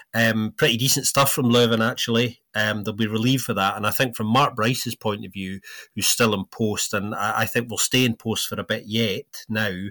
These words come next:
um, is probably hoping that with the window about to close, that things will now settle down a bit for them.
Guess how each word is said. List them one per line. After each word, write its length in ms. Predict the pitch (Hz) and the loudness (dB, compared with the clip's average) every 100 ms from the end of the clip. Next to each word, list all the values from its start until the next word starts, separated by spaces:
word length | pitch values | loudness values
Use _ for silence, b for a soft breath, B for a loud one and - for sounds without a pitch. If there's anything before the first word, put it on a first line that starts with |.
| B B B B 110 | B B B B -2
um, 300 | 107 104 104 | -2 -2 -6
is 140 | 98 | -8
probably 480 | - 131 127 113 107 | -2 2 2 2 0
hoping 420 | - 117 107 110 98 | 2 0 0 -4 -6
that 120 | 95 | -6
with 140 | - | -6
the 120 | 110 | -6
window 380 | 101 120 120 110 | 0 4 4 4
about 360 | 101 107 113 - | 2 2 2 0
to 80 | 113 | -12
close, 440 | - 107 98 87 | -8 -6 -6 -6
that 140 | 113 - | -10 -4
things 340 | 113 107 98 | -2 -2 -2
will 160 | 107 104 | -4 -4
now 120 | 104 | -2
settle 360 | - 113 101 | 0 0 -4
down 260 | 98 110 117 | -2 2 2
a 60 | 117 | 0
bit 240 | 110 - | -6 -8
for 140 | - | -6
them. 180 | 107 95 | -6 -8